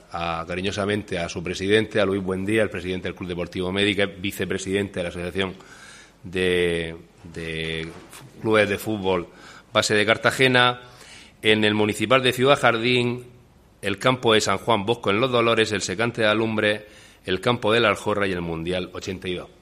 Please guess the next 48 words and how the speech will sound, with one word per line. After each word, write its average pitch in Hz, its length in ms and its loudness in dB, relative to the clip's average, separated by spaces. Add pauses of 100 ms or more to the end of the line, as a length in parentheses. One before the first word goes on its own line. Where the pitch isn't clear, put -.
(540)
Y 131 120 -6
yo 160 120 4
con 147 160 2
esto 143 280 2
le 117 100 4
doy 123 160 2
paso 123 320 0
a - 20 2
las 104 120 2
personas 113 320 -2
que 104 100 -4
me 120 80 -2
acompañan, 110 640 -2 (520)
que 104 140 -2
no 120 160 0
son 120 220 -4
otras 117 240 -2
que 107 400 -2 (880)
el 104 140 -2
presidente 113 760 0 (100)
de 95 300 -6
la 104 80 0
A 104 40 0
F 113 120 -8
C 107 140 -6
T 151 380 2 (380)
y 101 60 -2
el 98 80 -2
secretario, 131 800 0 (1120)
Joaquín 113 300 -2
Martínez 127 580 -2 (580)
y 104 80 -12
José 101 280 -4
Rico. 82 260 -10 (240)
Así 98 160 -8
que 110 100 0
cuando 95 280 -4
ellos 110 200 -2
quieran, 123 300 -4 (480)
el 92 80 -8
primero 113 340 -4
que 113 80 0
quiera, 117 280 2
pues 107 100 -8
que 110 80 -4
tome 104 160 -2
la 85 60 -4
palabra. 85 320 -6